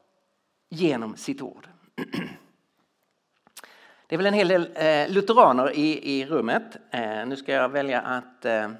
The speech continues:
citera en reformärt bekännelseskrift. Men, eh,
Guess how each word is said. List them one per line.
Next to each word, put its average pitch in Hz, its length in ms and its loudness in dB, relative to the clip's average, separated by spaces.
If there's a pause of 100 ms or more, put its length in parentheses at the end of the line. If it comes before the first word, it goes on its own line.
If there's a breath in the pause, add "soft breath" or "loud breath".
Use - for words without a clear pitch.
(540 loud breath)
citera 120 500 -4
en 127 340 -6
reformärt 160 680 -2
bekännelseskrift. - 920 -6 (680 soft breath)
Men, 127 300 -8 (460)
eh, 110 100 -10